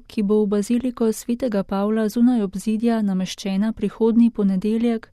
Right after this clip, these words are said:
so papežu Frančišku predstavili tudi osebno, in sicer včeraj dopoldne pred splošno avdienco na trgu svetega Petra.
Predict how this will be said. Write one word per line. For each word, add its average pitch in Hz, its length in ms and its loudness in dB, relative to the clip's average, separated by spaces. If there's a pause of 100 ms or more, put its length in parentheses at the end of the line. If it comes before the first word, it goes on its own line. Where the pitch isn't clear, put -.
so - 180 -6
papežu 214 560 -2
Frančišku 226 760 -2
predstavili 208 760 -2
tudi 254 260 -2
osebno, 190 800 0
in 180 240 -2
sicer 196 460 -4
včeraj 214 500 0
dopoldne 220 680 2
pred 254 200 -6
splošno 208 600 -2
avdienco 202 580 0
na 196 160 0
trgu 220 460 -2
svetega 214 580 -4
Petra. 196 640 -4